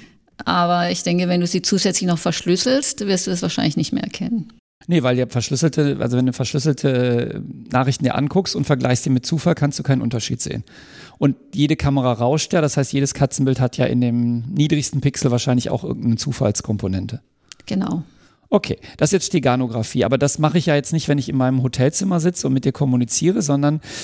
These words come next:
Speaker 2: ich werde ja wahrscheinlich eher, ähm, oder haben wir noch was zur Steganographie?
Speaker 1: Nein, da haben wir jetzt nichts mehr dazu. Genau, du würdest es wahrscheinlich eher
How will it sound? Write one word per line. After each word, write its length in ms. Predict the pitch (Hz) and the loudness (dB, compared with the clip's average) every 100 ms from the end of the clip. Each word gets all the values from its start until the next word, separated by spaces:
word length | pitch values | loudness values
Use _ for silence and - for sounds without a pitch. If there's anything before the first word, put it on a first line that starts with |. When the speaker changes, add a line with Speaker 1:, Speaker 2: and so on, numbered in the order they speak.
| - | -12
Speaker 2:
ich 180 | - 110 | -6 -2
werde 240 | 123 131 160 | 2 2 2
ja 160 | 143 | 0
wahrscheinlich 960 | 131 131 - - 107 139 170 180 165 - - | 0 -2 -4 0 2 2 2 0 -2 -6 -2
eher, 560 | 131 131 131 131 135 _ _ _ _ _ - | 2 2 2 2 0 _ _ _ _ _ -2
ähm, 440 | 120 117 117 123 - | 0 2 0 -2 -6
oder 280 | - 147 127 - 107 - | 0 0 0 -6 -18 -4
haben 200 | 139 135 | 0 2
wir 80 | 139 | 2
noch 160 | 131 127 | 2 0
was 120 | 117 | -4
zur 100 | 127 | -4
Steganographie? 800 | - 110 107 104 104 - 107 113 | -2 0 0 0 -2 -2 -6 -4
Speaker 1:
Nein, 240 | - 214 254 | 0 2 2
da 80 | |
haben 100 | 240 | 0
wir 80 | 202 | 0
jetzt 160 | 190 - | -2 0
nichts 360 | 180 190 - | 0 0 0
mehr 100 | 262 | 0
dazu. 420 | 262 269 - 302 262 | 2 0 0 0 2
Genau, 300 | 202 196 196 | 2 2 2
du 180 | 185 | 2
würdest 320 | 185 233 262 - | 2 2 0 -2
es 80 | |
wahrscheinlich 540 | 196 185 185 185 185 - - | -2 0 2 0 -2 -6 -4
eher 460 | 185 185 240 285 294 | 0 2 2 2 0